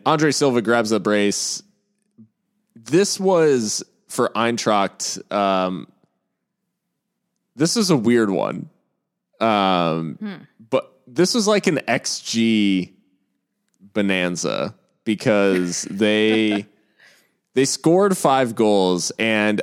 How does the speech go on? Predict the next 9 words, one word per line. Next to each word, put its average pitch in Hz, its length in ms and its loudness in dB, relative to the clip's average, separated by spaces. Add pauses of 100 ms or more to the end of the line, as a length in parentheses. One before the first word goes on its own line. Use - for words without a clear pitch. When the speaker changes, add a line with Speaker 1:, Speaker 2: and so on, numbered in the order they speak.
Speaker 1:
a 113 80 0
couple 185 440 2
of 127 120 0
these 113 220 0
goals 104 320 0
were 101 180 0
just 101 300 -4
brilliant. 98 680 -2 (300)
Um, 87 680 -2